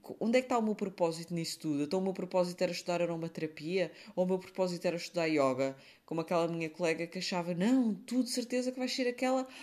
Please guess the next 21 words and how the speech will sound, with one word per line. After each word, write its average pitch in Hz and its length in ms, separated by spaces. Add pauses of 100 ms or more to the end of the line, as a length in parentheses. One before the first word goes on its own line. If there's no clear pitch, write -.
ai, 220 160
aqui 214 200
do 202 100
curso, 220 400
de - 60
certeza 233 340
que 269 60
tu 285 100
vais 269 160
ser 302 120
professora. 202 520
É, 165 320
é, 208 60
vê-se 190 360
mesmo 285 140
que 302 80
és 277 120
tu." 262 200 (300)
Pá, - 120
e 330 60
fui. 302 600